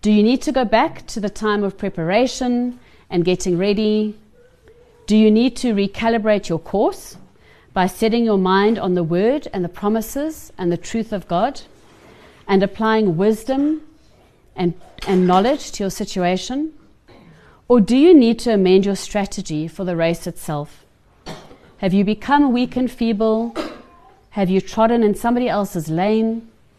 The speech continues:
Or have you looked to somebody else for what only the Lord can give you, instead of fixing your eyes on Him and on the finish line?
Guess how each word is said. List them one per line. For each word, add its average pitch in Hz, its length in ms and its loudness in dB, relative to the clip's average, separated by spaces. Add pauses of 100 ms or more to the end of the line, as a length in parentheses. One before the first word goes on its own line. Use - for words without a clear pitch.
(400)
Or - 100 -2
have 202 140 2
you 220 80 2
looked 240 240 0
to 311 100 -2
somebody 240 460 -4
else 170 540 -6 (260)
for - 180 -4
what 190 260 0
only 220 460 4
the 175 140 -2
Lord 175 280 0
can 180 160 -2
give 160 200 -4
you, 156 240 -8 (960)
instead 190 400 -2
of 190 100 -4
fixing 262 460 -4
your 233 160 0
eyes 202 300 0
on 190 140 0
Him 160 400 -4 (720)
and 175 160 0
on 175 140 2
the 180 60 2
finish 175 400 -4
line? 160 340 -8